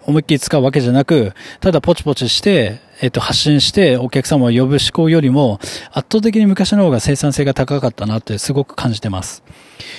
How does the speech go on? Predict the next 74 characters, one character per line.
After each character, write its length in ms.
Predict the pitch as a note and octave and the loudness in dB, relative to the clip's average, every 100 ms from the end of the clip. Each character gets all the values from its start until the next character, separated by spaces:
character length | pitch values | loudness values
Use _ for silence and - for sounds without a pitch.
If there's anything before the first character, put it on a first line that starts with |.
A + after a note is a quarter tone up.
| - | -6
じ 120 | - | 0
ゃ 140 | C#4 F#3 | 4 4
あ、 40 | |
今 300 | D3+ A#3 E3+ | 2 2 2
現 260 | C3+ F#3+ E3+ | 2 2 2
代 200 | C#3+ B2 | 2 2
で 220 | E3+ D3+ | 2 2
ア 100 | B2+ | 2
ナ 120 | C#3 | 2
ロ 100 | C#3+ | 2
グ 140 | C#3+ D3+ | 0 0
的 240 | C#3+ D3+ | -2 0
な 100 | C#3+ | 0
集 200 | - D3 | 0 -2
客 160 | D3 D3 | -2 -2
方 120 | D3 | 0
法 160 | C#3 | 0
を 60 | A#2+ | 0
ど 160 | B2+ D3+ | 2 2
う 40 | |
す 120 | - | 2
れ 60 | A2+ | -2
ば 100 | A2 | -2
い 40 | |
い 20 | - | -4
か 120 | A2+ | -4
と 120 | - | -6
い 40 | |
う 20 | G2 | -4
と、 240 | - D3+ | 0 0
す 160 | - G#3+ | 0 0
る 80 | B3+ | 2
べ 140 | D4+ | 2
き 60 | - | 0
こ 120 | E3+ | 0
と 60 | |
は 40 | B2+ | 0
本 100 | C#3+ | 0
当 80 | C3+ | 0
に 60 | |
簡 160 | C3 C#3 | 0 -2
単 200 | D#3 D3+ | -2 0
で、 260 | E3+ A#2 | 0 0
ま 220 | C#3+ F3 G#2 | 0 -2 -2
あ、 80 | - - - | -6 -18 -10
昔 340 | D3+ G3 F#3+ G3+ | -4 0 0 0
も 140 | F#3+ | 0
変 120 | F3 | 2
わ 60 | F3+ | 4
ら 100 | F#3 | 2
ず 100 | F#3 | 2
な 120 | E3 | 0
ん 40 | G#2+ | -2
で 80 | |
す 80 | G2 | -4
け 120 | A2+ | -8
ど 100 | G#2+ | -6
も、 260 | A#2+ D3 G2+ - - | -2 -2 -4 -10 -10
や 80 | - | -4
っ 40 | F3+ | 0
ぱ 80 | |
街 260 | C#3 D3 G3+ | 2 2 2
で 160 | F3+ A2+ | 0 2
声 240 | F#3 D3+ | 0 0
を 200 | G2+ A2 | -2 -6
し 100 | - | -10
っ 20 | |
か 120 | - C3+ | -4 -2
り 60 | |
か 140 | - B2 | -2 -2
け 120 | C3+ | 0
ま 100 | B2+ | 0
く 100 | A2+ | -4
る。 140 | G2+ | -8